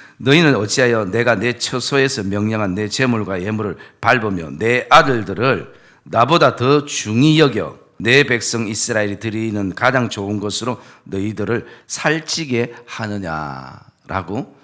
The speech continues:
말씀하고 있는 것입니다. 여러분, 교사는 예배의 에봇을 우리에게 맡겨진 영혼에게 입히는 것입니다. 여러분, 에봇, 어릴 때 그 에봇을 입는다는 것은 굉장히 그 시대에도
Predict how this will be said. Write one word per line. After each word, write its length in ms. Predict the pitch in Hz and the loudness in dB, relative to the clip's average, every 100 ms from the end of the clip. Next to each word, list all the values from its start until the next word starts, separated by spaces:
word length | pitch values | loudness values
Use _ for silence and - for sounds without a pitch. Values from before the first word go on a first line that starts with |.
| _ _ 80 | _ _ -10
말씀하고 540 | 82 82 - 90 78 | -10 -8 -10 -8 -8
있는 160 | 71 69 | -10 -14
것입니다. 420 | 62 - - - _ _ _ _ _ | -14 -16 -16 -20 _ _ _ _ _
여러분, 260 | 104 95 95 | -6 -4 -6
교사는 640 | 92 85 92 95 87 64 - _ _ | -8 -6 -4 -4 -6 -10 -20 _ _
예배의 480 | 90 104 117 107 95 | -8 -4 -4 -6 -10
에봇을 600 | 78 78 78 - 98 107 - _ | -14 -16 -8 -8 -8 -12 -18 _
우리에게 260 | - 101 80 | -10 -10 -8
맡겨진 540 | 90 85 85 73 76 | -10 -12 -14 -16 -16
영혼에게 680 | 73 80 80 71 69 87 78 _ _ _ | -14 -14 -12 -14 -14 -14 -16 _ _ _
입히는 360 | 143 - 80 69 | -14 -14 -16 -16
것입니다. 440 | - - - - _ - | -12 -12 -12 -20 _ -12
여러분, 400 | 131 117 107 - | -10 -8 -10 -12
에봇, 480 | 107 113 135 131 _ - | -10 -8 -8 -10 _ -10
어릴 260 | 160 151 135 | -6 -6 -8
때 240 | - 120 | -10 -14
그 220 | 101 110 92 | -10 -10 -6
에봇을 540 | 110 110 117 110 98 95 | -6 -6 -8 -8 -12 -12
입는다는 560 | 104 101 110 101 87 | -12 -10 -10 -12 -14
것은 460 | 87 85 117 117 71 - _ _ _ _ _ | -14 -12 -10 -10 -12 -20 _ _ _ _ _
굉장히 500 | 107 113 113 98 90 | -6 -6 -4 -6 -6
그 140 | 101 | -8
시대에도 840 | 87 - 127 110 80 73 104 123 | -6 -6 -6 -6 -8 -6 -8 -8